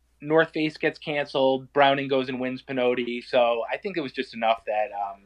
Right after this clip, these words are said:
kinda put the icing on it for me. He has kind of the Hard Rock with the asterisk. I, I don't know. It's kind of a weird year for him, actually, when you, when you put all those,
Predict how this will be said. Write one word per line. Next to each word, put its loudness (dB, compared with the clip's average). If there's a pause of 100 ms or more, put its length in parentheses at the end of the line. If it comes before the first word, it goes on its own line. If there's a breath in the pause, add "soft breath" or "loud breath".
(120)
kinda -4
put -8
the -4
icing -8
on -8
it -12
for -6
me. -8 (340 soft breath)
He 0
has 4
kind 4
of -6
the -10 (220)
Hard 4
Rock 2
with -8
the -10
asterisk. -6 (460)
I, -14 (120)
I -4
don't -2
know. 2
It's -10
kind -4
of -4
a -10
weird -6
year -6
for -6
him, -10
actually, -8
when -8
you, -6
when -8
you -2
put 2
all 6
those, -4